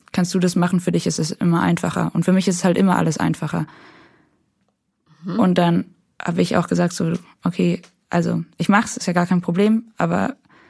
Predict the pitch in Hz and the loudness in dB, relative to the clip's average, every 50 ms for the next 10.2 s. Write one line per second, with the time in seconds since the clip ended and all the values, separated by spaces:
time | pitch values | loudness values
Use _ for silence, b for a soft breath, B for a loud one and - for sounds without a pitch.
0 | b b b b b b b _ _ _ _ _ _ _ _ _ _ _ _ - | b b b b b b b _ _ _ _ _ _ _ _ _ _ _ _ -6
1 | - 180 196 202 - 196 180 180 - - - 196 180 185 185 180 180 180 175 165 | -2 0 0 2 2 2 2 0 0 0 0 2 2 2 2 2 0 0 0 0
2 | - 175 - - 208 190 - 185 180 175 175 175 175 175 170 160 175 175 170 - | -2 -2 0 0 -2 0 2 2 2 2 2 2 2 0 2 2 2 0 0 0
3 | - 180 165 - - - 196 185 - 180 180 175 170 175 165 - - 170 - - | -2 -2 -2 -2 0 0 0 2 2 2 2 2 2 0 -2 -4 -4 -6 -2 0
4 | 175 180 175 170 165 160 156 165 214 - - 175 165 165 170 - 170 170 170 170 | 0 0 0 0 0 0 -2 -2 -6 -6 -4 -2 -2 0 0 0 2 2 2 2
5 | 175 180 165 165 165 165 160 165 - _ - 160 160 160 - 165 160 180 180 - | 2 0 0 0 0 -2 -2 -4 -6 _ -4 -2 -2 0 0 0 0 -2 0 0
6 | 170 165 160 160 156 151 - 165 170 170 - 170 165 170 165 156 156 214 208 175 | 0 0 0 -2 -2 -2 0 0 0 0 0 0 -2 -2 -2 -2 -2 0 0 -2
7 | - - B B B B B - - - 208 202 196 202 202 202 202 - 220 226 | -2 -4 B B B B B -2 0 2 2 4 4 4 4 2 2 2 2 4
8 | 220 202 - 196 180 175 170 170 170 175 175 175 180 185 196 202 214 - 185 - | 4 2 0 0 0 0 0 0 0 0 0 0 2 2 2 2 2 0 -2 -2
9 | 180 - 180 185 180 180 - - 214 220 202 190 180 185 190 175 175 180 180 180 | -2 -2 0 0 0 0 0 0 2 2 2 2 0 0 0 2 2 2 2 2
10 | 175 170 165 - | 2 0 0 -2